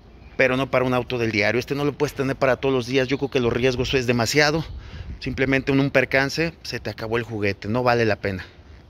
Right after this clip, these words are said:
Es muy difícil de reponer una joya de esta calidad. Acuérdense que en mil novecientos ochenta y cuatro, muchos que no saben, era la tapa negra, la famosísima ocho cuatro tapa negra.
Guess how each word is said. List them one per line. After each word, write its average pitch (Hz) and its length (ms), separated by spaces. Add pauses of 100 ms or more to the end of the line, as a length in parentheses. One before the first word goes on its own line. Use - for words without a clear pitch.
(580)
Es 120 160
muy 147 180
difícil 156 600
de 120 160
reponer 123 520
una 127 220
joya 131 380 (1040)
de 113 180
esta 107 200
calidad. 92 440 (300)
Acuérdense 160 360
que 139 120
en 135 60
mil 170 120
novecientos 160 400
ochenta 156 320
y 135 60
cuatro, 170 540
muchos 147 280
que - 80
no 139 80
saben, 160 300
era 139 240
la 117 140
tapa 156 340
negra, 120 260
la 107 100
famosísima 143 720
ocho 151 240
cuatro 151 340
tapa 123 300
negra. 95 280